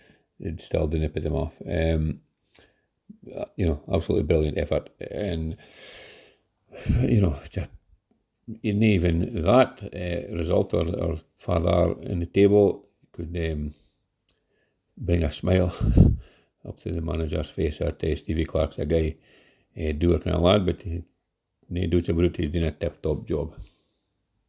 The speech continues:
So, come on, Scotland. Now, that's me done for the day. Now, just a wee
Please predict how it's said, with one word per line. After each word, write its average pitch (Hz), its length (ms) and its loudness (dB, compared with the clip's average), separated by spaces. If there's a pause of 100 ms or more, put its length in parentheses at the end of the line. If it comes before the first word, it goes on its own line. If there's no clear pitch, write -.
(340)
So, - 200 -6
come - 260 4
on, 117 120 8
Scotland. - 440 -8 (1500)
Now, 123 280 6
that's 92 160 2
me 92 100 6
done 85 180 4
for 87 100 2
the 85 80 2
day. 90 60 6
Now, 104 140 6
just 92 140 -2
a 87 40 2
wee 87 220 2